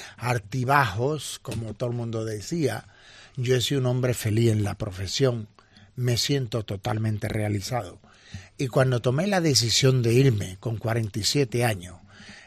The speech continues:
el toro que yo estaba toreando era ese toro que he hablado que cuesta tanto trabajo y que te dice, "Oye, ¿qué edad tienes tú?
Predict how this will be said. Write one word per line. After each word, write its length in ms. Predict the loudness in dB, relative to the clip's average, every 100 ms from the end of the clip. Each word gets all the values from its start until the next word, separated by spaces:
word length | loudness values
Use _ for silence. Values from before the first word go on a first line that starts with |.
| _
el 180 | 4 4
toro 300 | 4 4 4
que 120 | 2
yo 80 | 0
estaba 260 | 0 0 0
toreando 560 | 0 2 0 0 0
era 300 | 4 4 2 4
ese 340 | 6 6 2
toro 340 | 0 0 0 0
que 200 | 0 0
he 80 |
hablado 380 | 0 0 -2 -2
que 120 | -6
cuesta 320 | -6 -6 -4 -6
tanto 420 | -6 -8 -8 -12
trabajo 600 | -10 -2 -2 -2 -6 -12 -16 -10
y 120 | -8
que 160 | -6 -6
te 160 | -6 -6
dice, 460 | -2 0 -2 -4 -10 -20 -6
"Oye, 280 | -2 -2 -2
¿qué 120 | -4
edad 200 | -6 -8
tienes 360 | -12 -12 -12 -12
tú? 160 | -12